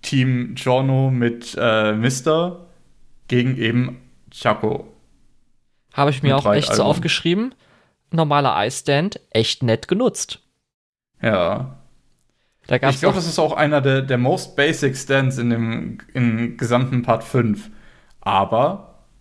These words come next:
Speaker 1: er funktioniert. Also
Speaker 2: Ja.
Speaker 1: es ist ein spannender Kampf. Äh, er benutzt ja den Stand dann sowohl offensiv als auch defensiv zur Bewegung, als auch, ja, um Angriffe zu vereiteln und so weiter. Also es ist wahnsinnig gut, wie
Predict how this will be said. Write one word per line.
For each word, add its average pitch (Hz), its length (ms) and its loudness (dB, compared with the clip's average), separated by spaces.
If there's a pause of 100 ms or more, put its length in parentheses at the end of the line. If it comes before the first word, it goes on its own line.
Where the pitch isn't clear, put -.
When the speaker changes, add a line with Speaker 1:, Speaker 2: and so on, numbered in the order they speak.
(120)
Speaker 1:
er 117 140 -2
funktioniert. 120 600 -2 (160)
Also 123 180 -2
Speaker 2:
Ja. 123 100 4
Speaker 1:
es - 100 0
ist - 120 -6
ein 117 120 2
spannender 107 460 0
Kampf. 127 400 -4 (560)
Äh, 123 60 2 (140)
er 117 100 2
benutzt 131 380 0
ja 127 120 4
den 123 180 0
Stand 120 320 0
dann 117 140 -2
sowohl 117 280 -2
offensiv 147 560 -2
als - 160 -4
auch 110 100 -6
defensiv 143 680 -4
zur - 180 -2
Bewegung, 147 760 0 (360)
als 117 320 0
auch, 120 400 0 (340)
ja, 110 440 0 (440)
um 113 300 0
Angriffe 131 840 0
zu - 140 -12
vereiteln 127 480 -2
und 131 120 -2
so 120 120 -6
weiter. 120 340 0 (360)
Also 131 240 0
es - 80 -4 (100)
ist - 100 -20 (200)
wahnsinnig 135 600 0
gut, 143 380 -2
wie 120 480 0